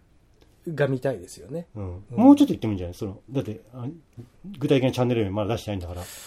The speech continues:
Speaker 2: その、え、ち-、中学生ぐらいってこと？
Speaker 1: うん、多分それぐらいですかね。
Speaker 2: はい。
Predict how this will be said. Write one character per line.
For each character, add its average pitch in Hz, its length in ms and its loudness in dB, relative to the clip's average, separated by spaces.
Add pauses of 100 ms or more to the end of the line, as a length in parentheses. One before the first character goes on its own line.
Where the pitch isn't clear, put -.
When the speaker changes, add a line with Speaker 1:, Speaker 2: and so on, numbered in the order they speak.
(180)
Speaker 2:
そ 165 100 -2
の、 151 140 -2
え、 170 140 -2 (220)
ち-、 - 160 -16 (200)
中 208 160 0
学 202 140 2
生 180 140 6
ぐ 151 60 8
ら 104 60 4
い - 20 -16
っ - 20 -16
て - 60 -16
こ - 20 -16
と？ - 140 -14 (240)
Speaker 1:
う 202 100 0
ん、 156 120 2
多 208 100 0
分 139 60 -2
そ 131 100 -8
れ 127 80 -4
ぐ 123 100 -2
ら 117 120 -4
い 113 100 -8
で 110 100 -12
す - 80 -18
か - 120 -20
ね。 101 160 -16
Speaker 2:
は 104 140 -2
い。 87 60 -12